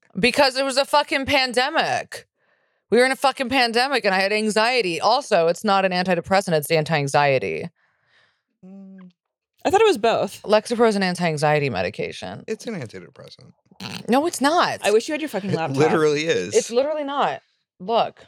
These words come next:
Speaker 3: Okay.
Speaker 2: I'll look it up right now.
Speaker 1: Yeah,
Speaker 3: We're
Speaker 1: I'll look it up
Speaker 3: literally
Speaker 1: right the fuck now,
Speaker 2: We're
Speaker 1: 'cause
Speaker 2: all gonna look it up.
Speaker 3: We're all gonna look it up. All I know is that I was on it in two thousand, I think, thirteen.
Speaker 1: It's the baby.
Speaker 3: I got
Speaker 2: It's
Speaker 1: Also,
Speaker 2: not,
Speaker 1: why are you
Speaker 2: it's not
Speaker 1: guys
Speaker 2: Xanax. Xanax is, like, just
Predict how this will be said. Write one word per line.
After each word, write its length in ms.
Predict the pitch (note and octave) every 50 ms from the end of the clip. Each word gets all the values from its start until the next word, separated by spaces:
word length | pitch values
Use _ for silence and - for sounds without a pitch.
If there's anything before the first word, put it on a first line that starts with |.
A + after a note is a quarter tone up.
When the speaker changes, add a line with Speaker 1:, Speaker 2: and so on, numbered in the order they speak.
| _ -
Speaker 3:
Okay. 300 | F#3 G3 G#3 E3 D3+ C3
Speaker 2:
I'll 140 | C3 B2+ D3
look 160 | D#3 D3+ E3+
it 60 | E3
up 120 | E3 D#3+ -
right 180 | D#3+ D#3+ D#3+
now. 280 | E3 D#3+ A#2 F#2+ F#2 - _ -
Speaker 1:
Yeah, 140 | - G3 F#3+
Speaker 3:
We're 80 | G3 G#3
Speaker 1:
I'll 100 | G#3 G#3+
look 120 | G3+ F#3
it 80 | A3 A3+
up 60 | D#3+
Speaker 3:
literally 180 | - C4+ C4+
Speaker 1:
right 140 | D#3 D#3 C#3+
the 80 | - D3
fuck 280 | - - D3+ C#3+ -
now, 140 | D#3 C#3+ C3 C3+
Speaker 2:
We're 80 | C#3+
Speaker 1:
'cause 100 | - - C3+
Speaker 2:
all 160 | D3 D#3+ F3+
gonna 200 | E3+ C#3+ C#3+ C#3
look 200 | C3+ C#3 C3 -
it 80 | C#3+ C#3
up. 200 | D3 A#2+ - - -
Speaker 3:
We're 100 | A3 -
all 140 | D#3+ G#3 G#3
gonna 140 | A#3 C4 C4
look 100 | C4+ C#4
it 60 | G#3+
up. 120 | G3 F#3+ -
All 100 | - G#3
I 60 | A3+ B3
know 200 | B3+ B3 A#3 A3+
is 80 | A3+
that 200 | - G#3 G3 F#3 - -
I 100 | - F#3
was 140 | G3 A3 G#3
on 160 | F#3 F3+ F3+
it 140 | F3+ - -
in 180 | - F3+ F#3
two 160 | F#3 - F#3
thousand, 440 | F#3+ G3+ F#3 F3+ F#3 G3+ G3 F#3 F3+
I 80 | - F3
think, 180 | - G3 F3+ -
thirteen. 480 | - - - - - - G3+ F3 E3
Speaker 1:
It's 220 | E3 E3 E3 F#3 -
the 120 | - C4+
baby. 720 | A#3 F#3+ A#3 A#3 B3+ C#4+ D4+ A#3+ A3+ F#3 E3+ D#3 D3+ D3+ D#3
Speaker 3:
I 120 | F3+ F#3
got 140 | - G#3+ G3+
Speaker 2:
It's 60 | G3
Speaker 1:
Also, 160 | C4+ E3+ E4 D#4+
Speaker 2:
not, 80 | -
Speaker 1:
why 200 | B3+ B3+ C4 C#4+
are 60 | D#4+
you 100 | F4+ F4
Speaker 2:
it's 60 | D#4 C#4+
not 100 | D4 C#4
Speaker 1:
guys 240 | - B3 A#3+ -
Speaker 2:
Xanax. 560 | - A2 A2+ C#3+ D3 A#2 G#2 G#2+ A2+ A2 - A#2
Xanax 480 | A#2+ C3+ D#3 E3 C#3+ B2 A2 - -
is, 140 | A2 G2 F#2+
like, 320 | A2 G#2 G2+ F#2+ F2 -
just 240 | - - A2 G#2+ G#3